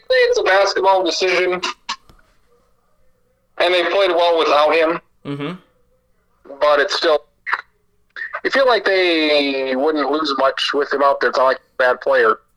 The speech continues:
Speaker 2: Mm-hmm.
Speaker 1: He's probably the third best player.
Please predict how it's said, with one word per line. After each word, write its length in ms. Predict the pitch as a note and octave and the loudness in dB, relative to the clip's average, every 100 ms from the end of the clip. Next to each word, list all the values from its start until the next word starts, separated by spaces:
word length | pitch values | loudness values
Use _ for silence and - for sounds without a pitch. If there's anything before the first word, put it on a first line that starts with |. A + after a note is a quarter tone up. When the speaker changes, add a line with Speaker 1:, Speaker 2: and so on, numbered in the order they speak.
| _ - | _ -14
Speaker 2:
Mm-hmm. 300 | C3+ B2+ D#3 F#3 _ _ _ _ _ _ - | -12 -10 -12 -14 _ _ _ _ _ _ -12
Speaker 1:
He's 120 | A#2 | -2
probably 240 | A#2+ A#2 | -2 -2
the 180 | - _ - | -6 _ -2
third 160 | B2+ | 0
best 240 | B2+ B2 - | 2 -2 0
player. 340 | C#3 B2 A2+ | 0 2 0